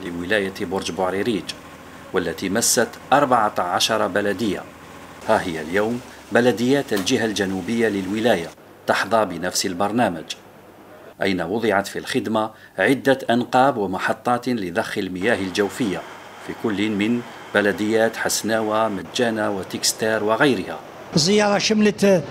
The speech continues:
Speaker 2: بعض العمليات القطاعية، جزء من العمليات القطاعية اللي قاعدة تنجح على مستوى الولاية. آه، أعطينا الأولوية للمناطق اللي ندخلوا فيها اللي لأول مرة، حسناوة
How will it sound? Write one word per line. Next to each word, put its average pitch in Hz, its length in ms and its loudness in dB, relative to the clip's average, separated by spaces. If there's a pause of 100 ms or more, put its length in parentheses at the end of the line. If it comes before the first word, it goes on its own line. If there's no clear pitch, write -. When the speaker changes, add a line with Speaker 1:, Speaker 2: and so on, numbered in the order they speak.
(340)
Speaker 2:
بعض 233 180 4
العمليات 220 680 4
القطاعية، 202 680 0 (120)
جزء 240 300 4
من 208 120 6
العمليات 196 460 2
القطاعية 196 340 4
اللي 196 120 6
قاعدة 185 280 0
تنجح 175 400 2
على 185 180 6
مستوى 175 380 4
الولاية. 190 440 6 (760)
آه، 214 200 8
أعطينا 226 300 4
الأولوية 220 520 6
للمناطق 214 580 6
اللي 202 380 8 (380)
ندخلوا 208 340 8
فيها 208 220 6
اللي 190 400 6
لأول 220 360 4
مرة، 202 320 6
حسناوة 214 680 4